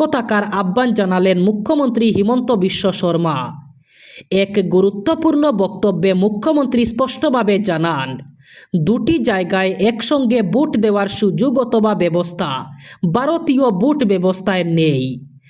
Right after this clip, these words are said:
এ ধরনের ধারণা অথবা বার্তা ছড়িয়ে ভোটারদের বিভ্রান্ত করার চেষ্টা হচ্ছে বলেও তিনি মন্তব্য করেন। মুখ্যমন্ত্রী বলেন, ভোটার তালিকা সংশোধন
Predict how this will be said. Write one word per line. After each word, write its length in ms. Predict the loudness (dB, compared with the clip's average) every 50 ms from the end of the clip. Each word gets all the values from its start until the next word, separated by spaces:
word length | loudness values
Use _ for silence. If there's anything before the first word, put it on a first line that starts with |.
| -20 -20 -20 -12 _ 0
এ 100 | 0 2 2
ধরনের 440 | 2 2 2 2 2 2 2 0 0 0
ধারণা 380 | 0 0 0 2 2 2 2 0 0 0
অথবা 380 | -2 0 0 0 2 2 0 0 0 -2
বার্তা 360 | -2 -2 -4 -4 -4 -4 -4 -2
ছড়িয়ে 400 | -2 -2 0 0 2 2 2 0 0
ভোটারদের 580 | 0 0 0 0 0 0 0 0 2 2 2 2
বিভ্রান্ত 460 | 2 0 0 0 0 0 0 0 0 -2 -2 0
করার 260 | 0 0 2 0 0 -2 -2
চেষ্টা 320 | -2 -2 -2 -2 -2 -2 0
হচ্ছে 320 | 0 0 0 0 -2 -2 0
বলেও 280 | 2 2 2 2 2 0
তিনি 280 | 0 0 0 2 2 2
মন্তব্য 500 | 2 0 0 -2 -2 0 0 0 2 0 0 0 0 -2
করেন। 440 | -2 0 0 0 0 -2 -2 -4 -6 -8 -12 -14 -16 -20 -20 _ _ _ -20 -20 -20 -20 -6 _
মুখ্যমন্ত্রী 720 | 2 2 2 2 0 0 0 2 2 2 0 0 2 2 2
বলেন, 320 | 2 2 2 2 2 2 0 0 0
ভোটার 320 | 0 0 0 -2 -4 -2 -2
তালিকা 360 | 0 0 0 0 0 0 -2 0
সংশোধন 560 | 0 0 0 0 0 0 2 2 2 2 2